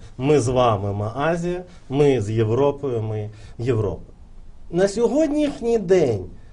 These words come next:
для російської пропаганди те, що відбувається в Україні на організаційному, менеджерському рівні, є величезна пожива підтверджень, що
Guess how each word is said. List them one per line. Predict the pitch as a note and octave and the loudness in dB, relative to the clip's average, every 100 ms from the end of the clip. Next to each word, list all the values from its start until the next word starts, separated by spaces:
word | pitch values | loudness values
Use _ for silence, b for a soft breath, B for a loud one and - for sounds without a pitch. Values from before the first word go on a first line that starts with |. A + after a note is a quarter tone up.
| - | -10
для | A#2+ E3+ G3 D#3 | -2 2 4 4
російської | D#3 D#3+ - G3 E3+ D#3 D3 | 2 0 -4 -6 -4 -2 -2
пропаганди | D3 D3+ D#3+ D#3+ A3 C4 E3 | 0 -2 0 0 0 -2 -2
те, | C3+ G3+ A3 | 0 2 2
що | G#3+ - | 2 -6
відбувається | C#3+ D3 C#3 D#3+ F3 D#3+ B2+ A#2 | -4 -4 -4 0 2 2 0 -6
в | B2+ | -8
Україні | C#3 D3 F3 F3 C3+ A#2 - B | -6 -4 -2 -4 -6 -6 -10 B
на | B2+ E3+ D3+ | -2 2 2
організаційному, | C3 A#2 C3+ C#3+ D3+ D3 - E3 B2+ A2+ A#2 | 2 0 0 -2 -2 -6 -6 -4 -4 -4 -4
менеджерському | C#3+ C3+ A2+ G#2+ A#2+ A#2 - B2 C#3 | -4 -2 -4 -4 -6 -8 -10 -8 -8
рівні, | G3 C4 F#3 B2 B B | -8 -8 -8 -8 B B
є | G#2+ D3 A#3 - B B | -10 -4 0 -2 B B
величезна | C3 F#3 F#3 F3+ A3 A#3+ G#3 F#3+ | 4 6 4 2 2 2 2 0
пожива | F3 A3+ A3 D#3+ A3+ F#3+ | 0 0 0 0 2 2
підтверджень, | C#3+ - C#3+ D3 G3 G#3+ D#3+ C#3+ | 0 -2 -6 2 4 4 2 -4
що | C3+ C#3 | -4 -4